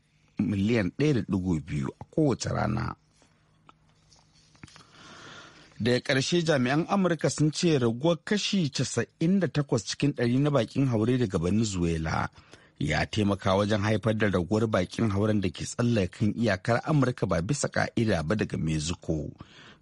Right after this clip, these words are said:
Tun lokacin da dokar ƙin karɓar baƙi mai alaƙar cutar coronavirus ta ƙare a makon da ya gabata.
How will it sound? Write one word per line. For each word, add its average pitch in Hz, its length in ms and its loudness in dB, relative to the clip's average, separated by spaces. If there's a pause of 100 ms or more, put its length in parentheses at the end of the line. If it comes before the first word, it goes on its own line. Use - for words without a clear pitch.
Tun 80 220 -2
lokacin 92 420 0
da 95 100 0
dokar 87 320 -2
ƙin 113 260 -2
karɓar 92 320 -2
baƙi 107 460 0
mai 107 160 2
alaƙar 104 400 0
cutar 110 340 -4
coronavirus 113 800 0 (400)
ta 113 140 0
ƙare 127 420 0
a 92 40 0
makon 107 460 0
da 90 100 0
ya 90 80 2
gabata. 78 720 -2